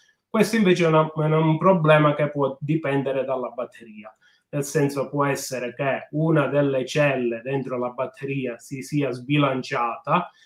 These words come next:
e quindi non riuscirà mai a dar-, a raggiungere una percentuale superiore durante la carica.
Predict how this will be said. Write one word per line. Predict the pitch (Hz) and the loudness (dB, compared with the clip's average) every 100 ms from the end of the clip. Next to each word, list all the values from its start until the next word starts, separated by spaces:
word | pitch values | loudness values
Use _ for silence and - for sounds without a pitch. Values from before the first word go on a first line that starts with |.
| _ | _
e | - 180 | -4 2
quindi | 180 160 143 | 6 6 6
non | 156 175 | 4 6
riuscirà | 180 175 - 165 151 | 6 4 4 4 4
mai | 147 156 170 160 156 151 | 4 6 6 6 6 4
a | |
dar-, | 147 147 156 | 4 2 4
a | 151 | 2
raggiungere | 151 160 147 147 147 147 143 143 | 4 2 0 0 2 2 2 0
una | 147 147 | 0 0
percentuale | 151 147 - 160 147 139 131 131 | 0 -4 -2 0 2 2 2 0
superiore | - 147 143 131 131 131 127 131 135 | -4 -4 -2 -2 0 0 -2 -4 -6
durante | 143 139 131 127 | -2 -2 -2 -6
la | 123 117 | -8 -10
carica. | 113 110 110 _ 113 | -12 -14 -16 _ -20